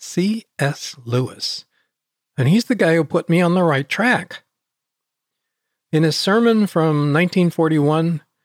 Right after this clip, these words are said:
Lewis said, "Sehnsucht is our lifelong nostalgia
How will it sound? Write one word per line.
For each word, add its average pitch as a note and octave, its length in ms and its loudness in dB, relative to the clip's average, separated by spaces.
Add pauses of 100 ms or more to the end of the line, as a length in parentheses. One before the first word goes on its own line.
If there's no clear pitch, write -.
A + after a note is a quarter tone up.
(320)
Lewis A#3+ 280 2
said, C3 560 -2 (1000)
"Sehnsucht A#3 760 -2 (120)
is E3 600 0 (840)
our A#2 220 0
lifelong D3 760 -2
nostalgia A2+ 680 -4